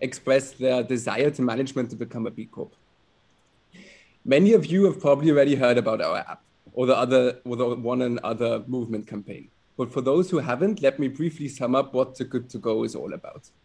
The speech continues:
The Too Good To Go app connects businesses with surplus foods at the end of the day, with users able to collect them before they are wasted. So yeah, we built a really cool app against food waste.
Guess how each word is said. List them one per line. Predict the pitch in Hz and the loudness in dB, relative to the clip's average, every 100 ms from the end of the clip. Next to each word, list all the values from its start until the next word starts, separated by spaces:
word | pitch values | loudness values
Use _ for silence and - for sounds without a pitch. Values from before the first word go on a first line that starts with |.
| _ _ _ _ _ 127 | _ _ _ _ _ -4
The | 127 | -4
Too | 131 127 | -4 0
Good | 185 196 | 2 2
To | 190 | 0
Go | 151 139 | 2 2
app | - 151 - | 0 -4 -6
connects | 143 135 131 - | 0 0 0 -4
businesses | 143 139 170 165 240 233 - - | -8 -4 -4 -4 -8 -10 -16 -8
with | 135 135 | -8 -2
surplus | 131 127 - 113 - | 0 0 0 -4 -4
foods | - 147 254 - - _ _ | -6 -6 -6 -12 -20 _ _
at | 127 123 | -6 0
the | - | 2
end | 131 123 | 2 2
of | 117 | 0
the | 117 | -4
day, | 113 117 196 190 - | -2 0 -2 -6 -6
with | 131 113 | -4 -4
users | 123 143 151 196 220 - | -2 -2 0 0 0 0
able | 131 131 147 | 0 0 -4
to | 160 | -8
collect | - 123 117 - - | -4 0 0 -2 -2
them | 175 | 0
before | 151 131 127 117 | 0 -2 -4 -2
they | 117 | -2
are | 110 | -2
wasted. | 107 - - - _ _ _ _ _ _ _ - | -6 -12 -20 -20 _ _ _ _ _ _ _ -6
So | 135 | 0
yeah, | 123 110 85 - - | 2 2 0 -10 -4
we | 135 | 0
built | 139 196 - | 4 4 4
a | 127 | 0
really | 117 - | 0 -2
cool | - 117 | -4 -4
app | - - | -2 -6
against | - 90 - - | -8 -8 -10 -6
food | 117 82 | -6 -6
waste. | - - - | -12 -16 -20